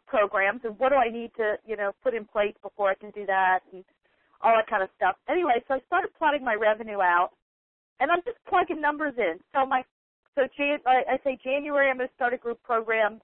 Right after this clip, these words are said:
The first month I'm gonna have, I don't know, four clients. And the next month I'm gonna have six. And the next month I'm gonna have eight. And then I start, you know, um, plotting out revenue on that. And A, how do I know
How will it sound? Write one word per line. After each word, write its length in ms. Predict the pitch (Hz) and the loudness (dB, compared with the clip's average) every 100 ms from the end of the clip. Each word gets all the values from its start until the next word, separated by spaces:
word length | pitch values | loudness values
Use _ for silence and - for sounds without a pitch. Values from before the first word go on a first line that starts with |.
| _ _ _ | _ _ _
The 80 | 214 | -2
first 240 | 254 254 - | 0 0 0
month 180 | 226 226 | -2 0
I'm 120 | 220 | -6
gonna 180 | 214 220 | -4 0
have, 360 | 220 202 196 196 _ _ _ _ - | 2 4 4 0 _ _ _ _ -2
I 60 | |
don't 100 | 196 | 2
know, 140 | 185 196 _ | 2 -2 _
four 180 | 262 226 233 | 0 0 0
clients. 340 | 185 180 170 214 | 2 2 -2 -8
And 80 | |
the 40 | 214 | -4
next 160 | 226 - 233 | -4 -6 -6
month 180 | 220 | -6
I'm 100 | 220 | -6
gonna 200 | 214 208 | -4 -4
have 80 | 196 _ | -4 _
six. 200 | 233 175 - | -2 -2 -4
And 120 | 214 196 | -10 -6
the 40 | |
next 220 | 202 - | -6 -6
month 160 | 214 196 | -8 -8
I'm 100 | 196 | -10
gonna 140 | 196 | -8
have 160 | 196 185 - | -8 -8 -4
eight. 240 | 190 156 - _ _ _ _ _ _ _ | -4 -4 -10 _ _ _ _ _ _ _
And 140 | 247 269 | -2 2
then 120 | 262 | 2
I 100 | 262 | 0
start, 220 | - 269 - _ _ _ _ _ | 0 -2 -2 _ _ _ _ _
you 80 | 269 | 2
know, 240 | 240 226 | 4 6
um, 260 | 220 214 214 _ _ _ _ - | 6 4 0 _ _ _ _ 0
plotting 320 | 311 311 285 | 2 2 2
out 200 | 269 - | 0 4
revenue 360 | 262 302 277 220 | 2 2 -2 0
on 180 | 180 170 | 0 0
that. 260 | 165 170 - _ _ _ _ | 2 0 -2 _ _ _ _
And 160 | 254 254 285 | -2 0 2
A, 400 | 359 339 269 262 | 4 4 2 0
how 240 | - 381 | -4 0
do 80 | 508 494 | 2 4
I 100 | 381 | 2
know 720 | 294 262 277 302 190 269 226 | 0 -2 2 4 4 2 0